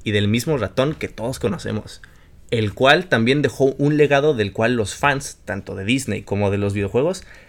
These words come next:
quedaron profundamente enamorados. Hablaremos un poco del estudio, eh, de, de, del desarrollador, ¿no? El estudio nació en dos mil cinco,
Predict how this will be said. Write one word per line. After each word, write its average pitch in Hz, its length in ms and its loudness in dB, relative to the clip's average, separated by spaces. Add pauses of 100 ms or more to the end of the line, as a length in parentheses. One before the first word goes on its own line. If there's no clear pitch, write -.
(140)
quedaron 117 440 4 (160)
profundamente 123 760 -4
enamorados. - 680 -14 (720)
Hablaremos 151 480 6
un 190 120 2
poco 185 340 -2
del 113 220 0
estudio, 127 400 0 (120)
eh, 95 420 0 (360)
de, 107 120 0
de, 101 140 0
del 110 300 2
desarrollador, 107 680 0
¿no? 127 200 -4 (540)
El 127 140 6
estudio 196 380 2
nació 143 440 2 (320)
en 107 200 2
dos 104 140 2
mil 120 140 2
cinco, 107 400 -4